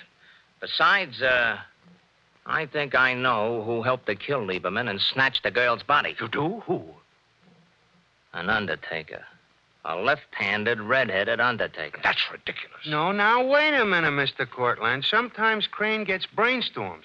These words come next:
Speaker 1: Figure it out, Mister Cortland. The only way anyone could get into the morgue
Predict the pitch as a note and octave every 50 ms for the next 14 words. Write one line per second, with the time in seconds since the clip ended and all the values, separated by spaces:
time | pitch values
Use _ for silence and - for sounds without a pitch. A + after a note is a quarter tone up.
0 | - - E3+ F3 E3 D3+ C#3+ C#3+ C#3 C#3 A#2+ - - - - - - B2 A#2 A#2+
1 | C#3 D3 C#3+ B2 - - - - - - - - - - - B2+ F3+ A#3+ C4+ C4
2 | A#3 G3+ F#3 F#3 G3 F#3+ F3 E3 F#3+ G#3 G3 F3+ E3 E3+ E3 D3+ C#3 A#2+ - D3+
3 | D#3+ E3 C#3+ D3 C3+ A#2 A#2 B2+ D3+ C#3+ G#2+ G2 B2 B2 G2+